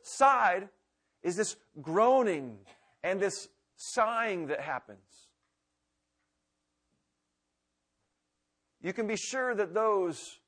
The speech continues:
who look at sin and say, "There's something wrong with that," I can't participate in it. I can't glorify it. I can't cheer it. I can't even just ignore it.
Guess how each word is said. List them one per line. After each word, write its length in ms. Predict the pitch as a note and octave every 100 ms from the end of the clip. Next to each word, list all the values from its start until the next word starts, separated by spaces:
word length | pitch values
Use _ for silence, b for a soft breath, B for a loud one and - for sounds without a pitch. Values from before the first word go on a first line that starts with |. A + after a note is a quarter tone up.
| _ _ _ _
who 160 | - G3+
look 240 | G3+ A3
at 100 | D#3
sin 540 | - - A3 F#3+ C#3+ A2 _ _ _ _ _ _ _ _
and 100 | -
say, 160 | C#3 E3+
"There's 240 | D#3+ D#3+
something 460 | - A#3 A#3 A3+ G3+
wrong 380 | F3+ F#3+ G#3+ G#3+
with 180 | F3+ -
that," 240 | A#2+ F2+ _ _ _ _ _ _
I 40 | C3
can't 260 | - F3
participate 640 | - F3+ - A3 A3 - G#3+
in 140 | A3
it. 100 | A#3
I 80 | E3
can't 260 | D#3+ E3+ C#3
glorify 520 | D3+ G3 G#3+ A3 A3
it. 80 | -
I 40 |
can't 280 | - F#3+ E3
cheer 260 | - A3+
it. 60 | A3+
I 80 | G#3
can't 180 | A3 G#3+
even 160 | G3+
just 140 | F#3+ F3
ignore 200 | G3+
it. 60 | A3